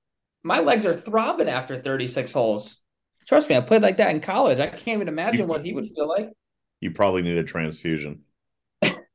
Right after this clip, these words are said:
Speaker 1: I don't know. It's gonna be interesting to see how the, how the weather pans out. Obviously, I think that,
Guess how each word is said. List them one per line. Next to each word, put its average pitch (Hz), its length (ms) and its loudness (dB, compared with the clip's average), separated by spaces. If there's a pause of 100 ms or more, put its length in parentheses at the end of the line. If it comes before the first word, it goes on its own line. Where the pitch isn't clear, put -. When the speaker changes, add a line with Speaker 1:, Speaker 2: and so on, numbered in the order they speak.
(3750)
Speaker 1:
I 120 180 2
don't 120 120 0
know. 120 240 0
It's 151 160 0
gonna 175 160 2
be 151 100 2
interesting 139 280 -6
to 127 60 -12
see 131 100 -6
how 127 140 2
the, 123 180 4
how 131 100 2
the 127 80 0
weather 120 220 0
pans 120 280 -4
out. 120 220 2
Obviously, 117 400 -2
I 117 60 0
think 127 200 -8
that, 117 300 -2